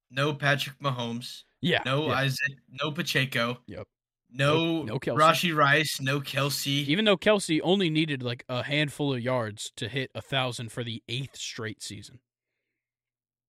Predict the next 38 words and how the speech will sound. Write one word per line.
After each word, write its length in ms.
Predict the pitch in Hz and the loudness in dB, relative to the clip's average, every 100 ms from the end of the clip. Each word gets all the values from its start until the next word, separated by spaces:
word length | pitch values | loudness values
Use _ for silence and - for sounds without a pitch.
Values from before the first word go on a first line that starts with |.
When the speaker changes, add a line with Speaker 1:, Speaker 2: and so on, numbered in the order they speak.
| _ _ _ _ - | _ _ _ _ -2
Speaker 1:
It 140 | 196 233 | 0 0
didn't 160 | 403 | 0
even 140 | 349 196 | 0 2
seem 160 | 240 | 2
like 160 | 208 185 | 2 0
he 100 | 160 | -2
was 140 | - | -8
playing 640 | - - 151 143 170 180 113 | -10 -16 -6 -2 0 0 2
that 220 | 131 107 | 2 2
well 400 | 107 226 127 156 | -4 -2 2 2
this 300 | 92 90 - | 0 -8 -6
year. 220 | 120 - - | -8 -10 2
Speaker 2:
No, 320 | 170 180 113 - _ _ _ | 4 4 2 -10 _ _ _
he 160 | 135 190 | -6 -4
just 260 | 202 - | -4 -2
does 260 | 170 165 120 | 0 0 -4
it 100 | - - | -16 -8
every 300 | 131 131 117 | -6 -4 -6
year. 200 | 110 - _ _ _ _ _ _ _ - | -8 -14 _ _ _ _ _ _ _ -8
Speaker 1:
<laughs> 80 | - - - - | -8 -8 -12 -14
Speaker 2:
It's 100 | - - | -20 -8
cra-, 180 | 147 | -4
it's 140 | 135 190 | -2 0
like 120 | 180 | 2
Mike 220 | 196 190 | 2 2
Evans. 400 | 220 196 - - _ _ _ _ _ _ _ _ _ _ _ _ _ _ - | 2 -2 -8 -20 _ _ _ _ _ _ _ _ _ _ _ _ _ _ -4
Mike 120 | 143 | 2
Speaker 1:
Yeah, 100 | 185 | 4
Speaker 2:
Evans 180 | 151 127 | 4 -2
Speaker 1:
let's 120 | 139 | -2
Speaker 2:
just 60 | |
Speaker 1:
see. 60 | - | 0
Speaker 2:
gets 160 | 156 143 | -2 -4
a 40 | |
thousand 360 | - 135 127 127 | -4 -4 -4 -6
yards 240 | 120 - | -6 -8
every 280 | 120 110 104 | -12 -10 -8
year 200 | 110 104 | -8 -10